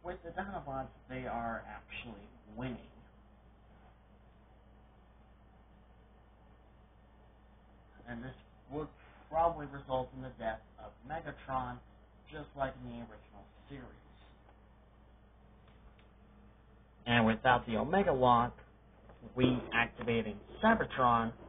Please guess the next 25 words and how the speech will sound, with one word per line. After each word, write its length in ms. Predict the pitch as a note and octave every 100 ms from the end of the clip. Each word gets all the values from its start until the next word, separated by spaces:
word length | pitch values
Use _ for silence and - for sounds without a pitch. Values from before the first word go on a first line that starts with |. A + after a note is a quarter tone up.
| - - - - - - -
Unicron 520 | F3+ G#3+ G3+ F#3 E3+
would 120 | E3 D3+
have 220 | D3+ C#3+
no 160 | C#3 C3
reason 540 | A2+ C3 C3+ C3+ B2 A2+ -
to 360 | A#2 A#2 A2 G#2+
be 140 | A2+ A2+
a 60 |
major 220 | G#2 G#2 - - - B2
threat. 220 | B2+ - - - - - - - - - - - - - - - - - -
Unless 380 | A#2+ A#2 A#2 A2 - - G#2+
there 280 | G#2+ G#2+ G#2+
was 160 | G#2 G#2 G#2
another 300 | G#2+ G#2 G#2
idea 420 | G2+ - G2+ G2 -
that 160 | G2+ G#2
Unicron 420 | G#2+ G2+ - G2+ G#2 -
could 100 | G#2 -
come 120 | G2+ -
back. 140 | G#2+ - - - - - - - - - -
But 200 | G2+ - G#2+
I 80 |
don't 160 | G#2 G2+ -
see 80 | G#2
how. 380 | - A2+ F#2+ D2